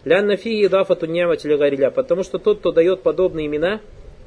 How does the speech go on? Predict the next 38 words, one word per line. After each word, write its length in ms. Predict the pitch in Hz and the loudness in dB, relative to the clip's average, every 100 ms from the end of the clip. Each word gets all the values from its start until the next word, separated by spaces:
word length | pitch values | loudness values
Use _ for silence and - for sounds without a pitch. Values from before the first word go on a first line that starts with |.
| - | -10
этим 300 | 165 175 160 | -4 -4 -4
самым 380 | 143 190 185 160 | -4 -4 -2 -2
он 100 | 147 | -2
приписывает 540 | 143 143 175 165 147 160 | -4 -8 -8 -8 -8 -4
милость 300 | 156 147 147 | -4 -4 -4
не 120 | 139 | 0
Аллаху. 340 | 139 135 131 | 0 0 -2
Ва 80 | 127 | -4
фи 160 | - 160 | -2 0
айдан 360 | 170 196 165 | 2 0 -2
исаату 360 | 147 - 175 156 | -4 -2 -2 -2
лядаб 280 | 156 151 147 | -2 -2 -4
ма 160 | 139 | -2
рубубия. 540 | 135 135 135 139 131 - _ _ - - | -2 -2 -6 -6 -6 -8 _ _ -20 -6
И 80 | 131 | -6
этим 240 | 135 151 | -4 -8
самым, 360 | - 190 180 160 | -6 -4 -2 -4
то 140 | 170 | -4
есть 160 | 156 - | -4 -6
он 80 | 147 | -8
не 80 | 151 | -8
весет 380 | 147 190 202 | -4 -4 -4
себя 200 | - 160 | -6 -6
должным, 500 | 147 160 151 147 127 | 0 0 0 -4 -10
не 60 | 135 | -10
проявляет 480 | 147 147 160 185 147 | -2 0 4 2 4
должное 380 | 170 156 147 135 | 0 0 -2 -4
правило 320 | 156 151 139 | 0 0 0
поведения 520 | 143 139 147 185 175 | -2 -4 -2 -2 0
в 40 | |
вопросах 560 | 139 131 151 156 151 - | 2 0 2 0 -2 -4
рубубии, 560 | 143 139 139 151 135 - - _ _ - | -4 -4 -4 -2 -2 -4 -16 _ _ -14
господства 480 | 131 - 160 - | -6 2 2 2
Аллаха, 200 | 151 185 | 2 2
валь 200 | 151 143 | 2 -2
иляхии, 400 | 139 143 139 151 | 0 -2 0 -2
божественности 640 | 131 131 156 143 131 127 131 | 0 -2 -2 -8 -8 -6 -2
Аллаха. 240 | 127 123 | -2 -2